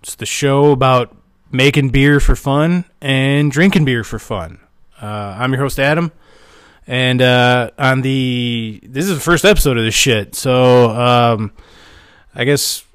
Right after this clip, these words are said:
we're just kinda, I, I got, here's what we're gonna talk about. First episode of this show.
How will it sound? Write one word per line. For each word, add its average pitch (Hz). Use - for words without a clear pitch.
we're 135
just 139
kinda, 165
I, 151
I 170
got, 170
here's 190
what 175
we're 170
gonna 135
talk 117
about. 92
First 143
episode 120
of 113
this 110
show. 95